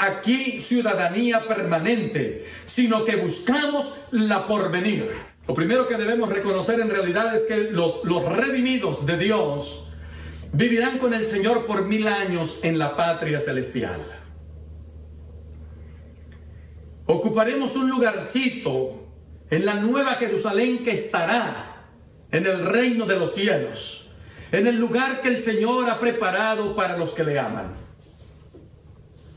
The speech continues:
Eso sucederá en el marco de la segunda venida de Cristo, pues seremos arrebatados juntamente con los que resuciten, que han muerto en Cristo, para recibir al Señor en el aire.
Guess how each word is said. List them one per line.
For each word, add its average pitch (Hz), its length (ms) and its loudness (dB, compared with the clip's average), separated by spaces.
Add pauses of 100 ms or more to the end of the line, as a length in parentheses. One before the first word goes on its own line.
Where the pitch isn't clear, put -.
(340)
Eso 226 300 4
sucederá 214 440 0
en 240 80 2
el 214 120 0
marco 226 320 2
de 208 100 0
la 190 120 2
segunda 214 360 2
venida 214 300 2
de 190 140 -2
Cristo, 285 560 0 (260)
pues 220 200 4
seremos 226 360 2
arrebatados 214 640 0
juntamente 285 920 0
con 233 140 2
los 208 120 0
que - 100 0
resuciten, 180 800 0
que 208 80 0
han 202 140 2
muerto 254 260 2
en 226 80 2
Cristo, 214 540 0 (240)
para 196 240 2
recibir 208 760 0
al 208 240 2
Señor 190 320 2
en 170 80 -2
el 156 140 2
aire. 110 400 -4